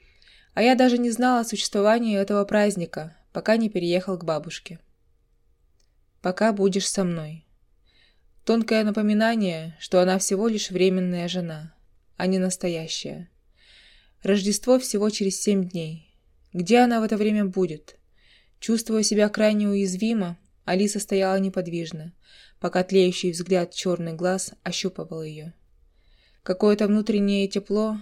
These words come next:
растекалось внутри её, сжимая мышцы живота, заставляя её слишком остро ощущать грубую сексуальную силу Сергея.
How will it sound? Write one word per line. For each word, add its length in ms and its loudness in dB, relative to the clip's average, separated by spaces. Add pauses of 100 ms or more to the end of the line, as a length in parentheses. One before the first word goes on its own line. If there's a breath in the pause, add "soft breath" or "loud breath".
(140)
растекалось 720 -2
внутри 340 0
её, 460 -2 (280)
сжимая 460 -2
мышцы 360 -4
живота, 580 -4 (480 loud breath)
заставляя 520 0
её 140 0
слишком 520 -2 (100)
остро 360 -2
ощущать 420 -2
грубую 460 0
сексуальную 640 -6
силу 320 -6
Сергея. 600 -10